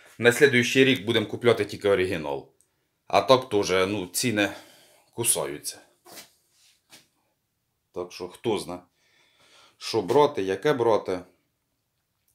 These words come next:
не знаю. Тут, коротше, в мішку йде на,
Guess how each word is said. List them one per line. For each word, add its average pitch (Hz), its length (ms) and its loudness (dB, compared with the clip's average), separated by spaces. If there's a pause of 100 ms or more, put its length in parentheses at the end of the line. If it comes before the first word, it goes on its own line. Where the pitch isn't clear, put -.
(380)
не 107 160 -6
знаю. 76 360 -8 (420)
Тут, 156 180 -8
коротше, 151 380 6
в 151 40 2
мішку 170 440 0
йде 120 420 8 (1000)
на, 117 460 6